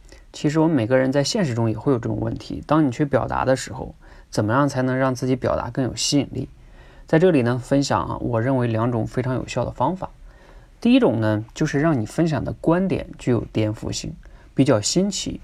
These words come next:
让人好奇。比如说罗胖罗振宇啊，他每天去分享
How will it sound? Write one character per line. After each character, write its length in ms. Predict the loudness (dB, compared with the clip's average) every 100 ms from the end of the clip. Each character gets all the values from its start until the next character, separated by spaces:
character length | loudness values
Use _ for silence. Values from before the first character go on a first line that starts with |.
| -6
让 140 | 0 0
人 80 |
好 200 | 0 -2
奇。 340 | -2 -2 -2 -4 -12 -20 -20 -20 -20 -6
比 100 | 4
如 100 | 4
说 220 | 6 4 4
罗 220 | 2 0
胖 180 | 0 0
罗 120 | 2
振 200 | 0 0
宇 80 | -2
啊， 180 | -6 -2
他 100 | 0
每 160 | 2 0
天 240 | -2 -2
去 100 | -2
分 220 | -2 -2
享 240 | -2 -6